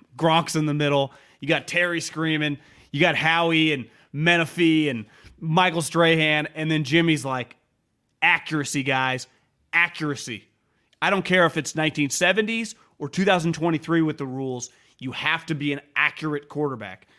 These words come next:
And clearly this guy has on the basic stuff. He obviously brings more to the table, right? The basic stuff, he's really accurate on the touch. Like, those are plays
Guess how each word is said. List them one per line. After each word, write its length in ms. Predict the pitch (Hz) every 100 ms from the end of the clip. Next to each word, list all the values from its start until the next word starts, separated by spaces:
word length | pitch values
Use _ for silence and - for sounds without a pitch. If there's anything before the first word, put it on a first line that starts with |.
| _ _ _
And 180 | 147 139
clearly 420 | 165 165 196 196
this 180 | 185 185
guy 220 | - 175
has 420 | 160 160 127 107 - 151
on 180 | 147 143
the 80 |
basic 560 | 131 - 202 233 220 240
stuff. 400 | - 220 - - _ _ -
He 140 | - 185
obviously 320 | 185 175 170
brings 280 | 156 175 151
more 140 | 170
to 40 |
the 60 | 143
table, 440 | 160 175 196 214 -
right? 320 | 185 214 - _ _ _ _
The 80 | 156
basic 420 | 131 185 190 185
stuff, 260 | - 170 139
he's 220 | 160 139
really 480 | 127 139 165 143 113
accurate 380 | 101 - 92 - -
on 120 | 147
the 80 | 110
touch. 500 | - - 151 - 127
Like, 160 | 120 _ _ _
those 320 | 151 208 220
are 80 | 233
plays 480 | 208 220 240 262